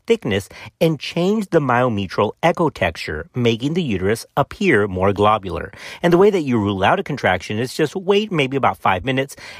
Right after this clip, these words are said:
and then keep the image there to see if it relaxes. The evaluation of myometrial appearance should be performed, defining the presence of intramyometrial cysts, hyperechoic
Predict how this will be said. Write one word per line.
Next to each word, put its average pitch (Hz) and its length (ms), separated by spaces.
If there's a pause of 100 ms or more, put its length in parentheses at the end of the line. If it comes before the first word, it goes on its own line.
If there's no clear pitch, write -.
and 135 160
then 127 80
keep - 220
the 117 100
image 107 340
there 151 300
to 101 140
see - 180
if 131 100
it 95 120
relaxes. 90 680 (500)
The 147 200
evaluation 131 720
of 92 80
myometrial 113 640
appearance 90 460 (200)
should 185 300
be 120 100
performed, 90 680 (240)
defining 185 840
the 127 180
presence 107 600 (100)
of 127 180 (120)
intramyometrial 143 1120
cysts, - 560 (340)
hyperechoic 131 920